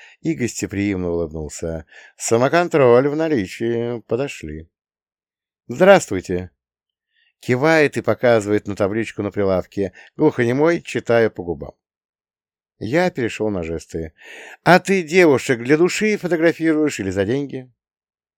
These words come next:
Глухонемой советский порнограф Леня Лейцман резко погрустнел и ответил:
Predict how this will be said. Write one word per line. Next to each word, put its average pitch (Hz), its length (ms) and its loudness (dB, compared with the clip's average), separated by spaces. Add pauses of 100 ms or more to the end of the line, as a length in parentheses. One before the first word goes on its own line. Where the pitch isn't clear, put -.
(720)
Глухонемой 147 720 -2
советский 113 540 -2
порнограф 113 680 -2 (300)
Леня 110 500 4
Лейцман 135 640 -2 (280)
резко 127 500 4
погрустнел 98 640 -2
и 92 60 0
ответил: 85 600 -6